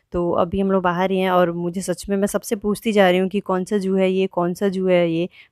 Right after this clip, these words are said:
कौन सा गार्डन, मुझे पता ही नहीं है, क्योंकि वहाँ के लोग भी ना, मतलब हमारी लैंग्वेज को समझ नहीं पा रहे थे। हम हिंदी बोल रहे थे और वो वहाँ, वहाँ की लैंग्वेज बोल रहे थे।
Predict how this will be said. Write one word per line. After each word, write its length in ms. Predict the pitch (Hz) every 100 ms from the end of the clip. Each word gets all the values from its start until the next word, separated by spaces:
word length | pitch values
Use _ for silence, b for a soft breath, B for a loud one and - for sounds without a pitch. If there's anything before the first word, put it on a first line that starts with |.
| -
कौन 180 | 175 175
सा 140 | 190
गार्डन, 300 | 175 170 180
मुझे 240 | 185 185
पता 300 | 190 180 175
ही 80 | 190
नहीं 140 | 190 190
है, 80 | 180
क्योंकि 360 | 185 175 185
वहाँ 240 | 180 180 185
के 140 | 202
लोग 280 | 185 185 180
भी 120 | 190
ना, 120 | 226
मतलब 400 | 220 196 202 190
हमारी 280 | 190 185 185
लैंग्वेज 340 | 180 180 180
को 100 | -
समझ 360 | 190 180 175 175
नहीं 120 | 196
पा 160 | 170 165
रहे 100 | 165
थे। 100 | 196
हम 120 | 180
हिंदी 260 | 185 175 190
बोल 200 | 180 175
रहे 120 | 185
थे 140 | 180
और 160 | 180 170
वो 200 | 165 170
वहाँ, 340 | 170 170 170 - -
वहाँ 220 | 175 165 180
की 140 | 190
लैंग्वेज 360 | 170 165 165 165
बोल 140 | 160
रहे 180 | 156 160
थे। 140 | 160